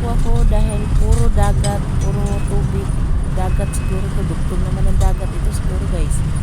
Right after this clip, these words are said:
Ayan. Yung kabila na yun, dagat. At dito sa kabila, dagat. Paano nagkaroon sa gitna ang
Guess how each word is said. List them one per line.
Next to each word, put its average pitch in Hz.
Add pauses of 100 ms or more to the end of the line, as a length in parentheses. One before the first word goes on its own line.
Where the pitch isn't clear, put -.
(540)
Ayan. - (1300)
Yung -
kabila 202
na 208
yun, 214 (140)
dagat. 196 (240)
At - (140)
dito -
sa -
kabila, 214
dagat. 180 (120)
Paano -
nagkaroon -
sa 151
gitna -
ang -